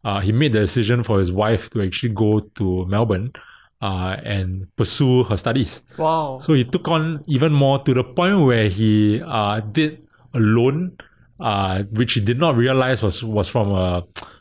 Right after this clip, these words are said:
Speaker 1: unauthorized money lender.
Speaker 2: Oh, shit.
Speaker 1: And then they were calling our shop, threatening with, like, you know, like, pig's head, "Oh, I wanna throw paint,"
Speaker 2: Wait,
Speaker 1: that
Speaker 2: for
Speaker 1: kind of
Speaker 2: real?
Speaker 1: thing. Yeah, yeah, yeah, like, for real. They're calling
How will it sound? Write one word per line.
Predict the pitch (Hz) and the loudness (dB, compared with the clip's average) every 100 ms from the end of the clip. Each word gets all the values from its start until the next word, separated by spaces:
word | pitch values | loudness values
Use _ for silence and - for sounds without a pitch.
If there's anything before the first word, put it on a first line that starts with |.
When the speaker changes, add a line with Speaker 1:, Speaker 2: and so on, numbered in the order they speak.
| _ - | _ -8
Speaker 1:
unauthorized | 117 107 110 143 127 127 120 - - - 113 | -2 0 0 0 0 0 -2 -6 -10 -12 -4
money | 107 117 | 0 2
lender. | 110 104 120 156 | 2 2 0 -2
Speaker 2:
Oh, | - - | -8 -12
shit. | - - - - | -12 -12 -12 -2
Speaker 1:
And | 113 | 0
then | 127 | 2
they | 107 | 2
were | 101 | 2
calling | 95 - 135 123 143 | 0 -2 0 0 0
our | 101 | 0
shop, | 95 - 135 - - - | 0 0 -2 -4 -10 -4
threatening | 123 131 123 127 131 127 131 104 | -2 0 0 0 0 0 0 0
with, | 101 92 | 0 2
like, | 107 90 92 123 143 143 | 0 0 -4 -8 -16 -10
you | 127 | -4
know, | 107 | 0
like, | 113 95 - | 2 0 -2
pig's | 127 - | -6 0
head, | 127 107 117 | 2 2 2
"Oh, | 117 | 2
I | 101 95 | 2 2
wanna | 110 101 | 2 0
throw | - 120 | -2 -2
paint," | 135 | 0
Speaker 2:
Wait, | 123 | 2
Speaker 1:
that | 110 | 2
Speaker 2:
for | 165 | 0
Speaker 1:
kind | 160 | 2
of | 269 | 0
Speaker 2:
real? | - | -2
Speaker 1:
thing. | - | -4
Yeah, | 139 147 | -4 -2
yeah, | 143 135 107 | 0 0 0
yeah, | |
like, | 107 110 | 0 0
for | 120 139 | 0 2
real. | 107 | 2
They're | 107 | 0
calling | 147 156 156 | 0 0 0